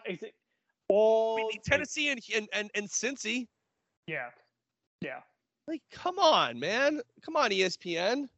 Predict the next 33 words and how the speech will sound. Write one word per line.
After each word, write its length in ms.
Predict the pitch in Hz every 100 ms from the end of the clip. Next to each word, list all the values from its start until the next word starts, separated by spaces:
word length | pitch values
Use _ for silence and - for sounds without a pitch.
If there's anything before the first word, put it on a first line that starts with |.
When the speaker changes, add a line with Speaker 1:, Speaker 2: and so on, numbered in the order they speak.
| _ _ _ _ _ _ _
Speaker 2:
You're 80 | 214
better 320 | 302 320 277
than 160 | 180 165
that. 480 | 143 127 113 90 -
Speaker 1:
By 140 | 202 240
the 80 |
way, 260 | 233 220 214 220
it 80 | 233
was 240 | 220 240 233
pretty 260 | 269 240
funny 280 | 180 185 180 160
that, 800 | 156 151 _ _ - - 214 - _ _
<laughs> 360 | _ _ 196 -
out 120 | 175
of 120 | 185
the 120 | 185 -
early 300 | 180 180 175
window, 560 | 165 170 160 151 151 147 156
Zach 260 | 165 160 -
Wilson 320 | 160 - 156
had 160 | 147 151
the 60 | 143
highest 640 | 160 147 147 147 - - _ _
Q 200 | - 165
B 160 | 160 165
rating, 420 | 165 170 202 208 _ _ _ _ _ -
Speaker 2:
Yeah. 240 | 156 165
Speaker 1:
including, 400 | 196 190 196 185 214
including 540 | 214 - 220 220 208
Joe 200 | 170 170
Burrow. 500 | 156 156 170 196 196 - _ _ _ _ _
Or, 240 | 202 214
uh, 220 | 233 233